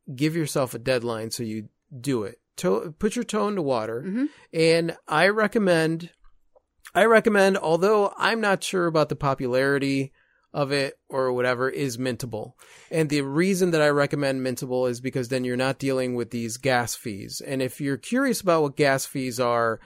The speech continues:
Speaker 1: then look it up, because it's kind of, it's, e-, even after looking it up, I was like, "I still have no idea what this is."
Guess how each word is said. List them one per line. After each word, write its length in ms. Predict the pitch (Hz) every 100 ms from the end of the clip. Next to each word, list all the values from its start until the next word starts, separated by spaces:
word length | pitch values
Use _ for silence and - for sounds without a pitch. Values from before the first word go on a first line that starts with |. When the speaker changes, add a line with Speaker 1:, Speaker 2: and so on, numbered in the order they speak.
| - _ _
Speaker 1:
then 180 | 139 131
look 200 | 127 139
it 80 | 120
up, 240 | 113 107
because 420 | - 123 131 123 120
it's 160 | 113
kind 240 | - 156 151
of, 160 | 127 -
it's, 340 | 160 - -
e-, 200 | 254 165 -
even 260 | 185 196
after 340 | 190 170 - 151
looking 320 | 143 143 151
it 100 | 131
up, 220 | 127 123
I 80 | 135
was 160 | 131 123
like, 180 | 131 -
"I 180 | 156 151
still 320 | 147 160 135
have 160 | 131 123
no 180 | 123 117
idea 400 | 113 113 107 110 _
what 160 | - 135
this 220 | 120 107
is." 400 | 120 110 113 -